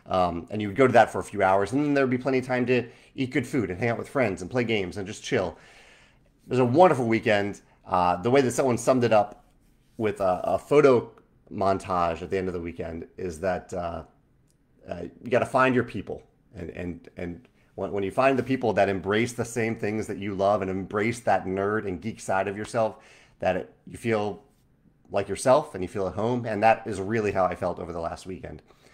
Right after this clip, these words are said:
Um, so real quick rundown, a rundown of what we did. Uh, a few of these will end up in videos coming up, but, uh, we did a science fair. So I,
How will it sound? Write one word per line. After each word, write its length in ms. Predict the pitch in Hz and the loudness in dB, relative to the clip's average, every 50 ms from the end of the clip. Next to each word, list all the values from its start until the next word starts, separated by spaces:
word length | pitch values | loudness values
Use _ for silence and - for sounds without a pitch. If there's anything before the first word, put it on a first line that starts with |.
| _ _ _ - _ _ _ _ - | _ _ _ -20 _ _ _ _ -4
Um, 500 | - 101 98 95 92 90 87 85 82 - _ _ _ _ _ _ _ _ _ _ - - - | 0 2 4 4 4 2 0 -4 -8 -12 _ _ _ _ _ _ _ _ _ _ -20 -18 -6
so 140 | - - 143 | 2 2 6
real 200 | 127 139 156 143 | 8 8 8 8
quick 200 | - 151 139 110 | 8 4 4 6
rundown, 340 | 113 131 135 135 123 120 110 | 8 8 10 10 10 8 8
a 80 | 107 107 | 6 4
rundown 440 | 107 - 110 101 123 127 117 107 | 0 -2 0 4 4 6 6 6
of 80 | 98 101 | 6 6
what 80 | 110 104 | 2 2
we 100 | 101 90 | 2 -2
did. 400 | - - 110 98 87 80 80 - - - - - - - - | 0 0 0 0 0 -4 -10 -16 -20 -20 -20 -20 -20 -8 0
Uh, 140 | - 101 101 | 4 4 4
a 60 | 90 - | 4 4
few 180 | - 170 175 | 8 8 8
of 60 | 165 | 10
these 180 | 147 139 123 123 | 10 6 4 2
will 100 | 123 110 | 2 2
end 100 | 110 101 | 4 4
up 160 | 101 92 - | 4 4 2
in 120 | 101 90 85 | 0 -2 -2
videos 440 | 98 90 95 92 87 85 - - - _ _ _ - | -2 -2 -2 -4 -4 -6 -8 -12 -18 _ _ _ -10
coming 220 | - 92 87 85 | -6 -4 -4 -4
up, 160 | 85 85 - - - - - - | -4 -6 -8 -12 -20 -16 -8 -4
but, 160 | 107 104 95 | -2 2 4
uh, 220 | 107 98 98 98 98 | 6 8 8 6 6
we 120 | 104 107 | 2 -2
did 200 | 95 - 117 95 | 0 0 0 0
a 60 | 95 | 0
science 400 | 92 - - 110 120 127 143 139 | -2 2 4 6 6 6 4 2
fair. 280 | - - 156 160 190 196 | 0 2 2 2 2 0
So 260 | - - 120 104 95 | 0 0 0 2 4
I, 380 | 98 101 101 - - - - | 4 2 2 0 -4 -10 -10